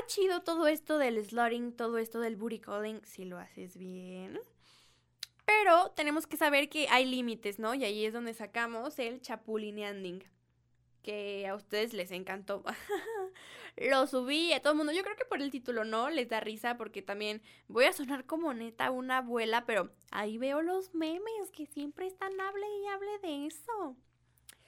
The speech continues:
Y de que etiqueta a tu amigo el más chapulín y así, bueno, pues aquí debí de haber hecho esa dinámica en Instagram.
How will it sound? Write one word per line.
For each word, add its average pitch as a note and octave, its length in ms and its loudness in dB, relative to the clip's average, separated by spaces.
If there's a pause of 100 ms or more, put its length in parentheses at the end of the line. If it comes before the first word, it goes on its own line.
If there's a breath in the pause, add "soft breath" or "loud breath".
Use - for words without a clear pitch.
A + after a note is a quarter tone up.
(280 loud breath)
Y A#3 160 -4
de G3+ 160 -4
que A3+ 320 -2
etiqueta - 380 -8
a - 40 -20
tu B4 100 0
amigo G4+ 280 2
el G4+ 80 0
más G4 140 -4
chapulín E4 880 0
y B3 60 -6
así, A#3+ 240 -10
bueno, G#3 400 -8
pues G#3+ 240 -6
aquí A#3+ 640 -10 (320 soft breath)
debí G#3+ 240 -2
de G#3 80 -6
haber A3+ 180 -6
hecho A3 300 -10
esa B3 180 -16
dinámica G3+ 580 -14
en F#3+ 220 -14
Instagram. G#3+ 500 -18